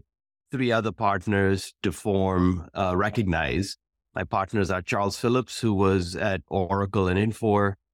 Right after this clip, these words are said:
uh, David Wasserman, who was a longtime investor at Clayton, Dubilier and Rice, and, and Raj Mehta, who was my president at Cognizant for many years.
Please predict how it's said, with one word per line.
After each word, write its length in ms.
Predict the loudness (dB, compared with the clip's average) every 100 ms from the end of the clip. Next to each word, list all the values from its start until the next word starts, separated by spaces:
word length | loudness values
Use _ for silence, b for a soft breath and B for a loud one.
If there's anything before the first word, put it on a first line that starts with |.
| _ _ -6
uh, 220 | -2 0
David 280 | 2 2 2
Wasserman, 520 | 2 0 0 2 2
who 80 | 2
was 140 | 0
a 40 | 0
longtime 480 | 2 0 0 0 0
investor 580 | 0 -2 -2 0 2 2
at 200 | -2 -2
Clayton, 320 | -2 0 -2
Dubilier 380 | 0 2 2 2
and 100 | 0
Rice, 640 | 0 -2 -4 -8 -10 -12 -8 -2
and, 480 | 0 2 2 0 -4 _ _ _ -6
and 160 | -2
Raj 300 | 0 0 0
Mehta, 400 | 0 0 0 -2
who 120 | -2
was 340 | 0 2 2 0
my 120 | -2
president 540 | -2 -2 0 0 -2
at 100 | -2
Cognizant 480 | -2 -2 -2 -2 -2
for 120 | -4
many 180 | -2 0
years. 380 | 0 0 -4